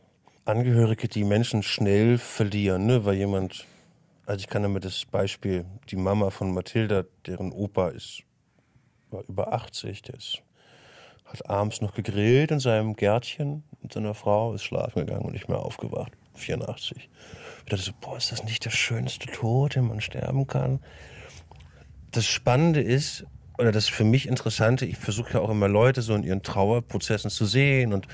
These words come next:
das auch zu verstehen, was da passiert, dass die Oma von Katja, also der Mama von Mathilda, dann fast schon so wütend war, ne, von wegen, dass das so ohne Vorankündigung passiert.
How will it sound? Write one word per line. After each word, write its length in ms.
das 140
auch 100
zu 160
verstehen, 540
was 120
da 100
passiert, 460
dass 120
die 200
Oma 460
von 200
Katja, 300
also 160
der 100
Mama 240
von 180
Mathilda, 480
dann 140
fast 260
schon 220
so 320
wütend 460
war, 260
ne, 120
von 280
wegen, 160
dass 140
das 160
so 120
ohne 200
Vorankündigung 920
passiert. 560